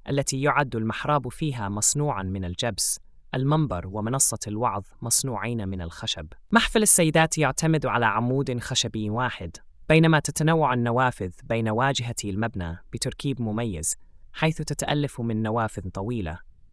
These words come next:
وأخرى موزعة على مستويين مختلفين. أما المأذنة، فتقع عند واجهة المدخل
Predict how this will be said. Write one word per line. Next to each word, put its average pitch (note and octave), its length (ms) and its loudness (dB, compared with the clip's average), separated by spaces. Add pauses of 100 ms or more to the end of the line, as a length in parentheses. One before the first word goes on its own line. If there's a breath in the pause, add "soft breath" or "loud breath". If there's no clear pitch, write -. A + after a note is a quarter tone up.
(200)
وأخرى D3 480 0
موزعة B2+ 640 0
على A2 240 -2
مستويين G#2+ 640 -2
مختلفين. F#2 640 -6 (1400)
أما F3+ 160 8
المأذنة، A#2+ 560 -2 (300)
فتقع D#3 420 2
عند A#2+ 260 2
واجهة A2+ 440 2
المدخل G2+ 500 -4